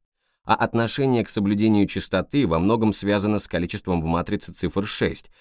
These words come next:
о чем мы поговорим при разборе ее значений. Рекомендации. Все рекомендации мы уже определили, разбирая значение данного качества, поэтому просто подытожим.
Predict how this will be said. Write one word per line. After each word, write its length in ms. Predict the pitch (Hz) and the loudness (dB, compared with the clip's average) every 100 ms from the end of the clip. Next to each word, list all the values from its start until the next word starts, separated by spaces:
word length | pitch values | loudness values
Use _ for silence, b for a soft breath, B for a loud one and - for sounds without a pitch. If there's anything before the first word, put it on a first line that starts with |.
| b | b
о 80 | - | -4
чем 240 | - 165 | 0 4
мы 140 | 147 139 | 4 4
поговорим 560 | 127 101 92 90 110 b | 2 4 4 4 0 b
при 140 | - 151 | -2 0
разборе 440 | 127 90 85 82 | 2 0 0 2
ее 280 | 92 80 69 | 0 0 -2
значений. 580 | 78 98 - 78 67 - _ _ _ _ - | 0 0 0 -2 -4 -14 _ _ _ _ -4
Рекомендации. 840 | 123 120 143 135 92 - - - _ _ _ | -2 4 4 4 2 -2 -10 -12 _ _ _
Все 280 | - 135 143 | -6 2 2
рекомендации 720 | 120 113 104 104 139 123 95 | 4 4 4 4 2 0 0
мы 180 | 85 104 | 4 4
уже 140 | 113 104 | 4 0
определили, 720 | 107 - 98 113 120 80 71 | -2 -2 0 2 2 0 -2
разбирая 480 | 90 85 90 98 87 | -4 0 2 4 2
значение 560 | 82 85 - 113 85 | 0 -2 0 0 2
данного 400 | 78 87 87 87 | 0 0 0 0
качества, 540 | 90 113 85 - - - | -2 -4 -4 -6 -12 -6
поэтому 380 | 107 113 123 113 | -2 0 0 0
просто 320 | 151 139 - | -2 -2 -2
подытожим. 600 | 120 107 - 78 65 64 | 2 2 2 -2 -4 -14